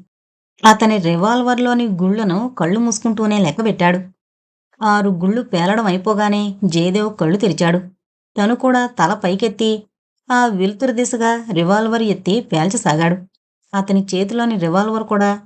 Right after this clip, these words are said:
ఆగకుండా నిప్పులు కురిపించింది. ధన్ ధన్. ఆ నిశీధిలో పన్నెండు గుళ్ళు పేల్చడం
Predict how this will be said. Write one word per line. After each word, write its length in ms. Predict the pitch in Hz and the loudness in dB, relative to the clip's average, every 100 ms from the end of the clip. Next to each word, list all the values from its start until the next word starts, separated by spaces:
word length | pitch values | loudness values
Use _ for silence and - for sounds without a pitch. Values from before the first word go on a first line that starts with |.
| 196 | -2
ఆగకుండా 520 | 160 180 214 208 208 | 0 0 0 0 2
నిప్పులు 340 | 196 175 - | 2 0 -2
కురిపించింది. 580 | 240 160 175 175 170 175 175 _ _ _ 156 | -2 -2 -2 0 0 -2 -6 _ _ _ 0
ధన్ 320 | 180 202 180 | 2 4 2
ధన్. 240 | 165 214 196 _ _ _ _ - | 0 -2 -4 _ _ _ _ -2
ఆ 180 | 262 254 | 0 2
నిశీధిలో 760 | 220 202 254 247 262 254 247 247 208 | 0 -2 -2 0 2 0 0 -4 2
పన్నెండు 420 | 190 196 190 175 | 4 4 2 -2
గుళ్ళు 320 | 165 190 247 | -4 -4 -4
పేల్చడం 640 | 247 175 202 208 196 208 | -4 -4 -2 0 0 -2